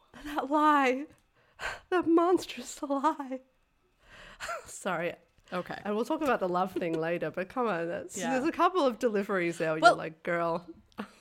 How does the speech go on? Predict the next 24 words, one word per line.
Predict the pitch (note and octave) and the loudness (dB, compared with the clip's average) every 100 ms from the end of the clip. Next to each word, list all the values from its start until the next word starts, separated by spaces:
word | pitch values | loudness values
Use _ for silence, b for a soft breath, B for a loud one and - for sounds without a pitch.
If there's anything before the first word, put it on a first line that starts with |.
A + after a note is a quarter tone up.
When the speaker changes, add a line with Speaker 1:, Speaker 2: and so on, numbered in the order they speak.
| _ A3+ | _ 2
Speaker 2:
All | |
right, | A3 F#3 F#3+ | 4 4 2
okay, | G3+ | -2
Speaker 1:
<laughs> | |
You | F3+ | -2
Speaker 2:
fair. | B3 B3 - | 0 -2 2
Speaker 1:
fucked | C#4+ - - | 2 0 -14
it. | - _ _ - - - - - _ _ _ _ _ - - B B B B B B B B B B - | -16 _ _ -20 -20 -20 -20 -20 _ _ _ _ _ -20 -20 B B B B B B B B B B -8
Speaker 2:
Like, | C#4+ D4+ | -6 2
leave | G3+ - | 4 8
Speaker 1:
Anyway. | C4+ | 10
Speaker 2:
Anne | E4+ | 10
alone. | D#4+ B3 A#3 B3 A3+ G#3+ G3+ | 8 12 12 12 8 2 -2
Leave | B3 | 4
Annie | B3 C4+ C4+ | 6 6 4
alone. | G#3+ G3 G3 G3+ G3 B B B B - | 2 0 -2 -6 -12 B B B B 4
All | G#3 | 4
right. | D#3 - b b | 4 0 b b
So, | - B3+ B3+ A#3+ | 2 6 8 6
nod | A3+ A3+ B3+ C#4 A#3+ - | 2 2 4 4 0 -6
to | - A#3+ A#3 | -6 -4 -6
Timothée | - D#4 A#4+ A#4 F#4 | -4 0 0 0 -2
Chalamet. | - G3 F3+ F4 C4 E3+ D#3 F3+ D4 _ _ _ - | -2 4 6 6 4 0 -2 -4 -4 _ _ _ -6
Speaker 1:
Mm, | E3+ D#3 | -2 -2